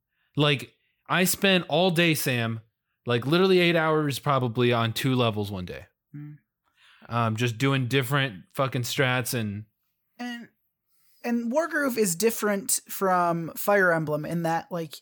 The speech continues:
Speaker 2: your characters don't have permadeath, right?
Speaker 1: Right. It's, uh, you'll have, like, a general. Like, so you have, like, one character that you do have to protect, and if they die, like, it's over.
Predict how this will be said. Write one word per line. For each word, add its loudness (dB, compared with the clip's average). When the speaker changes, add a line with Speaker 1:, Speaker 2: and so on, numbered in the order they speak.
Speaker 2:
your -12
characters 0
don't -2
have -4
permadeath, -4
right? -10
Speaker 1:
Right. -2
It's, -2
uh, 0
you'll 2
have, 0
like, 2
a 2
general. -4
Like, -2
so -2
you 2
have, 0
like, 0
one -2
character 0
that 2
you -2
do -4
have -4
to -6
protect, -4
and -2
if -6
they 0
die, 0
like, -2
it's -6
over. 0